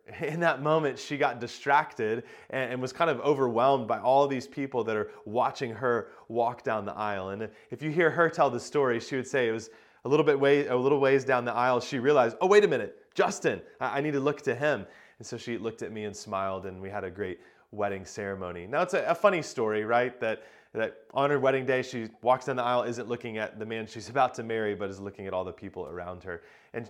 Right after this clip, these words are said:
I did ask her if I could share that story with you, not to embarrass her. So we still laugh about it some seventeen years later.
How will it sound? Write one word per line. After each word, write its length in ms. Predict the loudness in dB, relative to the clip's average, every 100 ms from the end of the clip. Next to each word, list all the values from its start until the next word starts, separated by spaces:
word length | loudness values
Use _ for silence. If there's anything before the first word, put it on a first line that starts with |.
| -6
I 160 | -2 -2
did 180 | -2 -4
ask 240 | -6 -8
her 100 | -8
if 100 | -6
I 80 | -8
could 200 | -10 -14
share 220 | -10 -10
that 180 | -10 -14
story 240 | -12 -10
with 180 | -10 -12
you, 120 | -16 -14
not 160 | -16
to 120 | -16 -18
embarrass 380 | -10 -10 -10
her. 160 | -14 -16
So 120 | -12
we 60 | -10
still 220 | -4 -2
laugh 300 | 0 0 -2
about 260 | -2 -2 -2
it 140 | -8 -16 _ _
some 260 | -12 -10 -8
seventeen 540 | -6 -8 -8 -14 -12
years 280 | -10 -10 -8
later. 420 | -2 -2 -2 -4